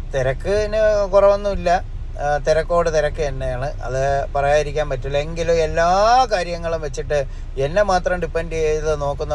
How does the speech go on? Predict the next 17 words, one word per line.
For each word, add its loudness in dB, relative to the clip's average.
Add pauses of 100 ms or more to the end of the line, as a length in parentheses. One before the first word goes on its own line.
ഒരുപാട് 2
പേരുണ്ട്. -2 (180)
എന്നെ -2 (100)
ആശ്രയിച്ച് -2 (500)
മാത്രം 2
സ-, 0
എൻ്റെ 2
അഡ്വൈസ് 0 (160)
മാത്രം 4 (880)
വാങ്ങി, 2 (540)
ആ, 6 (320)
ഓരോ 2
കാര്യങ്ങൾ 0 (120)
ചെയ്യണവരുണ്ട്. -2
അപ്പോൾ 0
അവർ 0 (120)
ഞാൻ 2